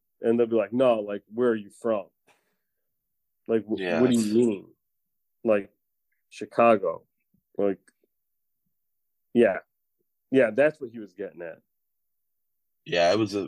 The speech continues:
Speaker 2: very uncomfortable um,
Speaker 1: Yeah.
Speaker 2: so,
Speaker 1: It
Speaker 2: yeah,
Speaker 1: always
Speaker 2: and,
Speaker 1: is.
Speaker 2: uh, uh, yeah, that was, yeah, it's just,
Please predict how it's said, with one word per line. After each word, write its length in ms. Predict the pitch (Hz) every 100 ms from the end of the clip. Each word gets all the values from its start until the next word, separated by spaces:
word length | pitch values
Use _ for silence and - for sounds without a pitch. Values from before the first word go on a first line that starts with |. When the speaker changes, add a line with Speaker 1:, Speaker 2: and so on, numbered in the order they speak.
| 85 85
Speaker 2:
very 460 | 98 101 98 92 -
uncomfortable 800 | 90 85 92 85 82 80 80 - _ _ _ _ _ _ _ -
um, 480 | 85 80 78 76 71 92
Speaker 1:
Yeah. 180 | 95 92 _ _ _ _ _ _ _ _ _ _ _ _ _ - _
Speaker 2:
so, 420 | - 85 76 73 - _ _ - _
Speaker 1:
It 140 | - 101
Speaker 2:
yeah, 140 | 110
Speaker 1:
always 180 | 117 110
Speaker 2:
and, 120 | 85
Speaker 1:
is. 60 | -
Speaker 2:
uh, 220 | 85 87 - _ _ _ _ _ _ _ _ _ _ _ _ _ _ _ _
uh, 400 | 87 85 80 76 73 - _ _ _ _ _ _ _ _ _ _ _ _ _ _ _ _ -
yeah, 160 | 131 113
that 180 | 147
was, 180 | 143 127
yeah, 260 | 110 101 87
it's 140 | 101
just, 340 | - 92 -